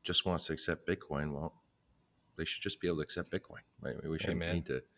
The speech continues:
Speaker 1: we should, <laughs> yeah, we shouldn't need to drag them through all these hoops and loops.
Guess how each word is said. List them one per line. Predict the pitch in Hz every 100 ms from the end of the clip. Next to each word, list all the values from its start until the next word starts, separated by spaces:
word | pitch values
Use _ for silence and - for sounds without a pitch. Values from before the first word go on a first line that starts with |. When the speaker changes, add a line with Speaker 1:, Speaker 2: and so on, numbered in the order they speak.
| - - _ _
Speaker 1:
we | 78
should, | - - -
<laughs> | -
yeah, | - 78
we | 76 -
shouldn't | - - 101 90 - - - -
need | 92
to | -
drag | - 73 78
them | 73
through | 78 82
all | 80
these | 73 71 - _
hoops | 98 95 -
and | 80
loops. | 107 110